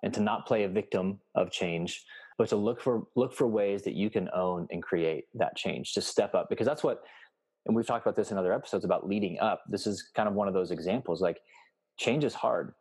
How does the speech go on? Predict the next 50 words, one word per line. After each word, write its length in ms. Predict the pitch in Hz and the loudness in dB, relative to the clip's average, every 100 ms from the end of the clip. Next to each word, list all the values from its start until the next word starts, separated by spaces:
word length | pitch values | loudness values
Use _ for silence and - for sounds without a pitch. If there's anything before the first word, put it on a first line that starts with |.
| - | -2
and 140 | 104 | 2
you 80 | 107 | 2
don't 200 | 123 117 | 2 0
need 100 | 107 | 0
to 80 | 101 | 0
make 220 | 98 95 | 0 0
it 80 | 90 | 0
any, 180 | 92 - | -2 -2
any 140 | 95 | -2
harder 320 | - 95 90 | 0 0 2
than 120 | 85 | 0
it 100 | 82 - | 0 0
already 400 | 87 82 80 82 | 0 0 0 -2
is, 400 | - - - - | -2 -6 -12 -2
right? 140 | 90 | 0
The 80 | 95 | 2
work 300 | 92 147 170 | 2 0 0
of 80 | 104 | -2
change 300 | - 95 90 | -2 -2 -2
is 80 | 87 | -2
hard 160 | 95 82 | 0 0
enough, 340 | 87 67 - _ _ _ _ _ | -2 -4 -8 _ _ _ _ _
but, 260 | 104 95 - | 0 0 0
but 140 | 110 - | -4 -2
to 60 | |
be 160 | 92 117 | 0 0
someone 300 | - 110 101 | 2 0 0
who 80 | 107 | -2
creates 440 | - 107 98 - | 0 0 0 0
relational 460 | 87 90 98 120 107 | 0 0 0 -2 0
drama 380 | 104 98 101 - | 2 2 0 -2
in 100 | 95 | -2
the 60 | 92 | 0
midst 380 | 101 123 - - - - | 0 0 -4 -6 -6 -10
<laughs> 200 | - 98 | -4 0
of 100 | 113 | 2
that 180 | 117 - | 2 -2
change 360 | - 123 135 95 | -2 -2 0 -2
is 180 | 101 | -4
just 140 | - 107 | -4 0
gonna 140 | 117 | 0
make 240 | 101 95 - | 2 -2 -2
things 260 | 90 78 | -6 -2
worse, 240 | 90 85 - | 0 0 0
and 60 | |
you're 100 | 92 | 0
gonna 160 | 113 - | 0 0
end 120 | 95 | -2
up 120 | - | -2
getting, 320 | 87 82 82 | -2 -4 -6